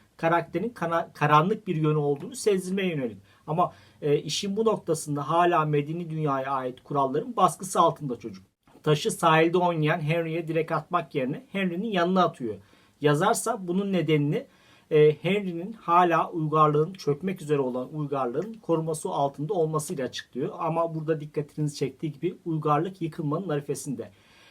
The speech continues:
Ve olay örgüsünün burasında yazar Roger'a ait yaptığı tasviri genişleterek saçların uzadığını,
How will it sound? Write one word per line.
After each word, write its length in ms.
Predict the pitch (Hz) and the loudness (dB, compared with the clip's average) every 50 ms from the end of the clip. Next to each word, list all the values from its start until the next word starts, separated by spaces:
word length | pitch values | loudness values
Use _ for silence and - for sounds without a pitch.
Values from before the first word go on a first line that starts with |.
| _ _ 143 | _ _ 0
Ve 220 | 160 190 196 - - | 0 0 0 0 2
olay 240 | 160 156 160 190 202 | 4 4 6 6 4
örgüsünün 560 | 196 185 175 165 165 160 - 165 160 156 160 | 2 2 0 -2 -6 -6 -6 -4 -4 -2 0
burasında 520 | 180 180 175 147 - - 143 135 156 185 | 2 2 2 0 0 -4 -4 -4 -4 -2
yazar 420 | 190 165 143 127 117 135 143 - - - 175 151 | 0 0 0 0 0 -2 -2 -2 -4 -8 -4 0
Roger'a 480 | 160 170 160 156 156 151 143 139 135 135 | 0 2 2 0 0 2 2 2 0 0
ait 420 | 135 127 127 123 123 123 - - | -2 -2 0 -2 -2 -4 -4 -4
yaptığı 440 | 135 131 127 - _ - 131 123 - | -4 -4 -4 -4 _ -10 -10 -10 -4
tasviri 460 | - 135 127 123 - - 127 113 113 | -2 -2 -2 -2 -6 -8 -10 -8 -4
genişleterek 680 | 120 127 123 123 - - - 120 - 151 156 170 208 - _ _ _ _ | -2 -2 -2 -2 -4 -6 -8 -6 -4 -2 -2 -2 -2 -4 _ _ _ _
saçların 600 | _ - - 156 156 156 - - 160 160 156 156 | _ -2 0 2 2 2 0 0 2 2 2 2
uzadığını, 640 | - 160 143 127 147 143 135 147 143 131 135 151 151 | -2 -6 -4 -2 0 0 2 0 0 0 -2 -4 -6